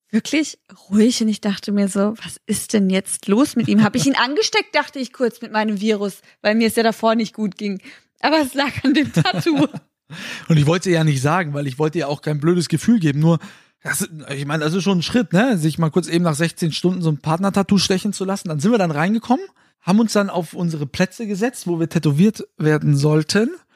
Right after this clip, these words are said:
Speaker 2: Und dann hat die Dame uns gefragt, "Ja, super, äh, wie lange seid ihr denn zusammen?" Und dann hab ich gesagt, "Seit gestern." Und dann hat sie mich angeguckt, <laughs> als hätte die nicht mehr alle Tassen im Schrank.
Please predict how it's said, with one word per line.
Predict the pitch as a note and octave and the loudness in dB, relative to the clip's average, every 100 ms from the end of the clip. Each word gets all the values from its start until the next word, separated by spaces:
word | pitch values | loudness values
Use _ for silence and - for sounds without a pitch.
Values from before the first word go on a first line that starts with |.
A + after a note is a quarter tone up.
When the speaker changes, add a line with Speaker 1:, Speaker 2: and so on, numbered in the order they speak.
| _ _ | _ _
Speaker 2:
Und | - | -6
dann | D#3+ D#3+ | -2 0
hat | F#3+ - - _ | -2 -4 -10 _
die | F#3 F#3 | -4 -2
Dame | D#3+ E3 G#3 | 0 0 0
uns | G3+ | -2
gefragt, | F#3 F3 F3+ | -6 -6 -2
"Ja, | F#3+ | 0
super, | E3+ B3+ B3+ A#3 A3+ F#3 | 2 2 2 2 0 0
äh, | F3 F#3+ F3+ - _ _ _ | -2 -2 -2 -8 _ _ _
wie | F#3 A3+ | -6 0
lange | A#3+ | 2
seid | A#3 A#3+ | 2 2
ihr | A#3+ | 2
denn | G#3 | 0
zusammen?" | - F#3 G#3 F3 C#3+ _ _ _ _ | -2 0 0 0 -2 _ _ _ _
Und | D#3+ | -12
dann | |
hab | E3+ | -10
ich | F3+ | -8
gesagt, | F3+ E3+ D#3+ | -6 -6 -4
"Seit | E3 E3+ | -4 -2
gestern." | D3+ G3 G3+ - C#3+ C#3+ - _ _ _ _ | 0 0 -2 -4 -4 -4 -10 _ _ _ _
Und | - D4+ | -2 -2
dann | C#3+ C#3 | -2 -4
hat | - | -4
sie | A3 | 0
mich | F3+ - | 0 0
angeguckt, | G3+ F#3+ G3+ G#3 - - | 0 2 0 -2 -10 -20
<laughs> | _ | _
als | - D#3+ | -4 -2
hätte | F3 G3 | -2 2
die | F#3+ | 2
nicht | F#3+ | 4
mehr | F3+ | 2
alle | E3+ F3 | 0 0
Tassen | F#3+ F#3 F3+ | -2 0 2
im | C#3+ | 2
Schrank. | - D3 F#3+ | 0 -2 -2